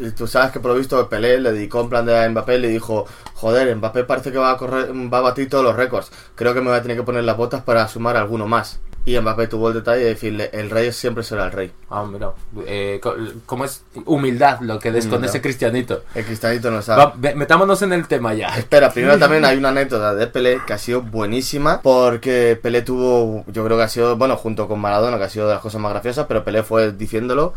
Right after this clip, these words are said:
Speaker 1: que le preguntaron que tuvieron un partido muy difícil contra Costa Rica, que no es una gran selección.
Speaker 2: Ujú.
Speaker 1: Entonces le preguntaron a Pelé que si el Brasil de su época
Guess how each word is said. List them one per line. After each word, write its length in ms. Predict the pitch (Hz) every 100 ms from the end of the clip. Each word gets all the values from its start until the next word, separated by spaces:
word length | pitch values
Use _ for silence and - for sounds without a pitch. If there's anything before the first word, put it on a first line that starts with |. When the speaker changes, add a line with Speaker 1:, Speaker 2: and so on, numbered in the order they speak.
| -
Speaker 1:
que 120 | - 135
le 120 | 131
preguntaron 500 | 120 117 110 123 131
que 340 | 131 113 110 104
tuvieron 280 | 113 120
un 60 | 127
partido 280 | 113 139 120
muy 140 | 113
difícil 220 | 113 120 135
contra 300 | 131 107 98
Costa 240 | 98 98
Rica, 280 | 131 151 107
que 120 | 95
no 220 | 90 101
es 120 | 104 113
una 140 | 101
gran 160 | 95 90
selección. 360 | 92 90 156
Speaker 2:
Ujú. 640 | 135 - - - 123 98
Speaker 1:
Entonces 380 | 131 123 131 135
le 100 | 120
preguntaron 380 | 104 107 104 120
a 80 | 117
Pelé 220 | 117 123 131
que 120 | 131
si 380 | - 113 113 110
el 320 | 104 117 117
Brasil 460 | 117 107 - 143
de 120 | 127 117
su 180 | - 139
época 460 | 139 135 139 202